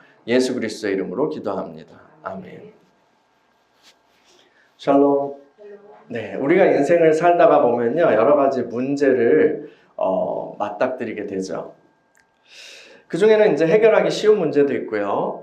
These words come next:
어려운 문제도 있어요. 문제 해결은 중요해요. 그렇죠?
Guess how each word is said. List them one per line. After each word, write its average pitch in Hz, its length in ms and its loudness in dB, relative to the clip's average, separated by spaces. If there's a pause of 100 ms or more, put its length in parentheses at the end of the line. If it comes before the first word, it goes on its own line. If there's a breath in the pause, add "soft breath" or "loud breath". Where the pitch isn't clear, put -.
어려운 113 680 -4
문제도 107 680 -8
있어요. 110 680 -10 (580 soft breath)
문제 165 300 -6
해결은 185 420 -2
중요해요. 127 480 -6
그렇죠? 98 480 -12